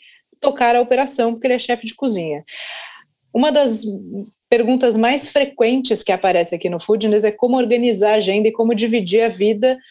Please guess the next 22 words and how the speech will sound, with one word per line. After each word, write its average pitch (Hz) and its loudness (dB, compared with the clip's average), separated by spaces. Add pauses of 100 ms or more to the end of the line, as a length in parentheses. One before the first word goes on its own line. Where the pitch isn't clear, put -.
(200)
pra 214 2
ser 196 0 (280)
operador 196 2 (280)
e 254 0
pra 240 2
ser 247 0
gestor 240 0
do 254 0
negócio. 160 0 (340)
Então, 226 2
nada 247 2
melhor 233 2
que 226 -20
trazer 214 0
alguém 214 0
que 220 -8
passa 202 -2
por 208 0
isso 202 -2
todos 190 0
os 214 2
dias. 156 -2